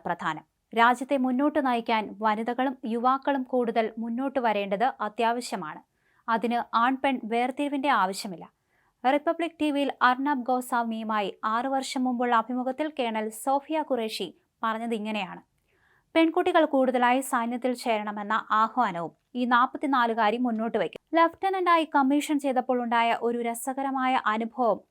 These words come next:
അർണവുമായുള്ള അഭിമുഖത്തിൽ സോഫിയ പങ്കുവച്ചു. കശ്മീരിലെ നഗ്രോട്ടയിലായിരുന്നു സോഫിയയുടെ ആദ്യ പോസ്റ്റിംഗ്. സാധാരണഗതിയിൽ സൈന്യത്തിൽ ചേർന്നാലുടൻ അതിർത്തി കാവലെന്നാണ് സാധാരണക്കാരുടെ ധാരണ. എന്നാൽ സൈന്യത്തിൽ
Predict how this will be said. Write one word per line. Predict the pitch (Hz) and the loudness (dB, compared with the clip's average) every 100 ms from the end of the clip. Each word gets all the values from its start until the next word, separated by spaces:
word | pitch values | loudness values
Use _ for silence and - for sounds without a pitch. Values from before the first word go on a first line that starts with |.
| _ | _
അർണവുമായുള്ള | 240 240 262 285 262 247 233 220 | -4 -2 -4 -2 0 0 0 -2
അഭിമുഖത്തിൽ | 208 247 240 247 294 311 | -2 -4 -6 -4 -4 -4
സോഫിയ | - 233 220 208 175 _ 233 | 0 0 0 -2 -4 _ -4
പങ്കുവച്ചു. | 208 175 170 - - _ _ _ - 247 | -4 -6 -8 -14 -20 _ _ _ 0 0
കശ്മീരിലെ | 240 277 285 285 294 - 269 | 2 0 0 0 -2 -4 -2
നഗ്രോട്ടയിലായിരുന്നു | 247 240 277 277 294 285 233 190 185 - | 0 0 -2 0 0 4 4 2 -2 -10
സോഫിയയുടെ | - 240 226 240 233 233 _ | -4 -2 -2 -2 -2 -4 _
ആദ്യ | 214 220 220 | -2 -2 -2
പോസ്റ്റിംഗ്. | 254 202 202 - - _ _ _ _ _ | -4 -4 -4 -8 -18 _ _ _ _ _
സാധാരണഗതിയിൽ | - 330 330 370 381 381 349 330 302 262 | 6 8 8 4 4 2 2 2 0 -2
സൈന്യത്തിൽ | - 269 277 302 320 | 0 2 2 0 0
ചേർന്നാലുടൻ | - 285 254 262 262 240 240 233 | 4 4 4 4 4 4 2 2
അതിർത്തി | 220 220 254 254 302 277 | -2 -2 -4 -4 -2 2
കാവലെന്നാണ് | 240 240 240 226 208 247 | 2 2 0 0 2 0
സാധാരണക്കാരുടെ | - 220 214 - 262 262 254 214 220 | 2 2 2 0 -2 -2 -2 -2 -2
ധാരണ. | 202 175 170 180 _ _ _ | -4 -4 -6 -16 _ _ _
എന്നാൽ | 214 214 220 226 _ _ _ | -2 2 0 0 _ _ _
സൈന്യത്തിൽ | - 311 320 359 381 | 2 4 4 2 0